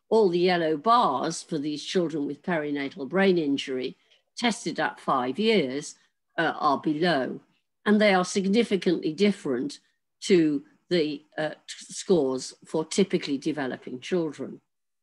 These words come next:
So the attention scores are lower than the mental age score,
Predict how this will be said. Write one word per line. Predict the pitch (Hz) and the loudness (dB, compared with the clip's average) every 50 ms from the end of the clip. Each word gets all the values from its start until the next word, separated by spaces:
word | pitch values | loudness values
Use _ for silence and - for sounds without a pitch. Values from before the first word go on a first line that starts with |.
| _ _ _ _ _ _ _ _ | _ _ _ _ _ _ _ _
So | - - 233 | -2 0 0
the | 214 196 214 208 | 2 4 4 2
attention | 208 - - 277 294 285 - - 233 208 | 2 2 0 0 0 0 -2 -4 -4 -4
scores | 202 - - 190 160 160 165 - | -4 -2 -2 0 0 0 -2 0
are | 180 170 | 2 2
lower | 170 170 196 208 208 190 156 143 143 143 | 4 4 6 6 6 4 4 0 -2 -4
than | - 175 165 156 | -4 -4 -2 -2
the | 156 156 | 0 0
mental | 156 160 160 147 - 170 151 | 0 0 0 -2 -4 -4 -4
age | 156 180 196 180 170 175 | 0 2 2 2 2 0
score, | - - - - 127 117 117 120 | -6 -8 -6 -6 -6 -6 -6 -10